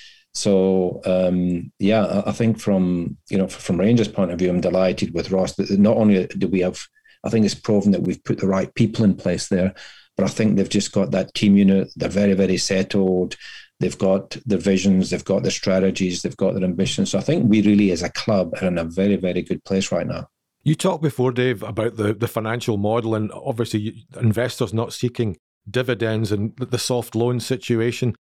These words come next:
Speaker 2: Um, that has to, ha-, has to come to an end, and you have to become self-sufficient. Are Rangers getting close to that, and do they now have to sell some of their marketable assets?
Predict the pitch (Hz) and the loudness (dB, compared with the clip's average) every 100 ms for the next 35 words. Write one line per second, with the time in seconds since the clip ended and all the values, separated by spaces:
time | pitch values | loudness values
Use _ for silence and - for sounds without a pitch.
0 | _ _ - 120 120 - 160 127 131 120 | _ _ -6 -4 -4 -2 -2 -2 -4 -8
1 | - - 127 135 - 120 127 127 117 110 | -6 -6 -4 -4 -4 -2 -2 -2 -2 -2
2 | 117 117 107 104 107 107 104 - 113 - | 0 0 0 -2 -2 -4 -2 -2 -4 -2
3 | 120 110 113 - 139 - 127 - _ _ | -4 -2 -6 -4 -4 -2 -4 -6 _ _
4 | 127 147 185 147 113 139 139 - - 170 | -4 0 0 0 -2 -4 -4 -8 -4 -2
5 | 180 - 196 139 104 - 135 117 95 156 | -2 -2 -2 0 -2 -6 -6 -6 0 0
6 | 139 123 123 107 113 - 113 120 123 127 | 2 0 -2 -2 -4 -4 -2 0 0 0
7 | 117 120 113 110 113 110 - 110 107 113 | -2 -2 0 -2 -2 -4 -6 -6 -4 -2
8 | 120 - 82 - | -2 -4 -4 -8